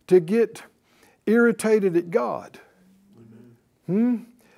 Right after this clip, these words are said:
Speaker 1: And to take some attitude with him and his things and get mad and go, "Well, I've,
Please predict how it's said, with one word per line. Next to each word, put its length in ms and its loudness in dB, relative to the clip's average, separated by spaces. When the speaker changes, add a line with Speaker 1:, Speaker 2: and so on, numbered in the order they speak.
Speaker 1:
And 200 -2
to 100 0
take 340 -2
some 240 -2
attitude 800 -2
with 200 2
him 460 0
and 200 -2
his 240 -2
things 720 -6
and 220 -2
get 180 -2
mad 480 2
and 180 0
go, 140 2
"Well, 180 4
I've, 300 0